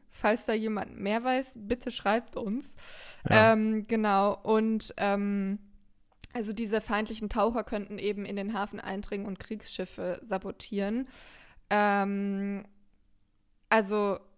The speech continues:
Speaker 1: wie verrückt ist das? Und,
Speaker 2: Und was
Speaker 1: ähm, des Weiteren, ähm, können die auch noch, weil die ja so super gut hören, ähm,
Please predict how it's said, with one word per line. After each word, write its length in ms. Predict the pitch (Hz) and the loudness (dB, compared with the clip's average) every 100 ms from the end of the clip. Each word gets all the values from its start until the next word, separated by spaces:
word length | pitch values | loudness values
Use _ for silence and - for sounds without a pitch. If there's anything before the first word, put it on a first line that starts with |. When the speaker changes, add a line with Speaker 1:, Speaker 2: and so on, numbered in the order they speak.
| _ _ _ _ _ _ | _ _ _ _ _ _
Speaker 1:
wie 140 | - 226 | -4 -2
verrückt 440 | 233 196 208 - - | -2 -4 -6 -6 -6
ist 280 | 339 - - | -6 -8 -10
das? 400 | - - - - _ _ _ _ _ _ - - - - | -10 -12 -18 -20 _ _ _ _ _ _ -20 -20 -20 -6
Und, 220 | 220 220 | 0 4
Speaker 2:
Und 100 | 220 | 6
was 140 | 214 208 | 6 8
Speaker 1:
ähm, 480 | 208 208 208 208 202 - - | 6 4 2 -4 -6 -14 -6
des 200 | 233 226 | -4 -2
Weiteren, 760 | 220 220 277 302 269 285 285 269 - | 6 6 6 0 -2 -4 -4 -4 -2
ähm, 420 | 220 220 220 220 - - - - - | 0 2 0 -4 -8 -20 -20 -20 -14
können 360 | - 233 233 226 | -2 0 2 0
die 280 | 220 220 - | -2 -4 -2
auch 340 | - 208 208 | 0 0 -2
noch, 480 | 220 202 202 208 - - | -6 -4 -4 -4 -6 0
weil 140 | 202 | 0
die 100 | 202 | 0
ja 180 | 196 190 | -2 -2
so 180 | 190 190 | -2 -6
super 320 | 214 240 214 | -4 0 -2
gut 300 | 202 202 - | -2 -8 -2
hören, 440 | 226 220 202 240 - - - - - | 0 2 0 -4 -8 -16 -20 -20 -2
ähm, 520 | 202 202 202 196 196 | 2 2 0 -4 -6